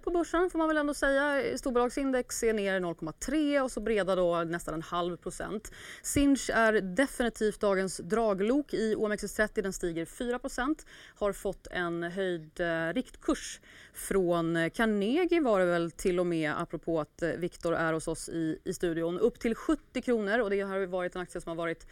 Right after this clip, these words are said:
väldigt pressad, och den handlas nu kring sådär femtio kronor, kanske snarare femtiofem nu då, efter den här uppgången. Så det finns lite uppsida uppenbarligen. Efter det då, Kindreds istället då vinstvarning för fjärde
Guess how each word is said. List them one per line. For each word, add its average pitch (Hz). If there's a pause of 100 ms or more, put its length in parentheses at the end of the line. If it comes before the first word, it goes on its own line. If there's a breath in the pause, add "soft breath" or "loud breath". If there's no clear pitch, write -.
(200 loud breath)
väldigt 165
pressad, 185
och 170
den 170
handlas 165
nu 180
kring 160
sådär 160
femtio 214
kronor, 165
kanske 165
snarare 170
femtiofem 196
nu 170
då, 165
efter 170
den 165
här 160
uppgången. 175
Så -
det 208
finns 214
lite 185
uppsida 165
uppenbarligen. 175 (400 loud breath)
Efter 233
det 262
då, 247
Kindreds 233
istället 208
då 196
vinstvarning 220
för 214
fjärde 214